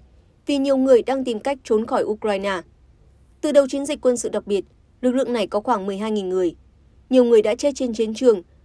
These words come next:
và chỉ có một số ít kịp đầu hàng để giữ mạng sống. Bộ Quốc phòng Nga mới đây đã công bố video thẩm vấn một trong số đó là Angel Karadenat Montia, lính đánh thuê đến từ Colombia. Trong cuộc phỏng vấn,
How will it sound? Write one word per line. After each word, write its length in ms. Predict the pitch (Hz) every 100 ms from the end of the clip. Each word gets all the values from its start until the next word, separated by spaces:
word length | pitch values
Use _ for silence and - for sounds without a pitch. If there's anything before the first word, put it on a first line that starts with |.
| -
và 100 | 262
chỉ 160 | 262
có 160 | 233 254
một 140 | 277
số 200 | 247 233
ít 220 | - 330 -
kịp 120 | 254
đầu 160 | 220 202
hàng 260 | 214 190 185
để 120 | 185
giữ 140 | 233
mạng 160 | 240 214
sống. 320 | - 185 233 - - _ _ _ _ _ _ _
Bộ 140 | 233
Quốc 160 | 214 277
phòng 180 | 240 208
Nga 100 | 233
mới 180 | 214
đây 240 | 214 247 214 _ _
đã 140 | 262
công 200 | 285 285
bố 160 | 240 233
video 280 | 269 262 247
thẩm 240 | 233 185
vấn 240 | 190 214
một 180 | 247 214
trong 180 | - 226
số 160 | 208 190
đó 280 | 180 220 269 _ _
là 180 | 254 247
Angel 480 | 254 269 254 269 247 -
Karadenat 600 | 247 240 226 226 254 269
Montia, 560 | 254 233 220 214 202 180 _ _ _
lính 180 | 269 262
đánh 160 | 269
thuê 160 | 262 294
đến 220 | 233 240
từ 140 | 262 226
Colombia. 520 | 233 233 226 226 220 196 - _ _ _ _ _ _
Trong 200 | - 285
cuộc 140 | 269 220
phỏng 160 | 202
vấn, 260 | 185 190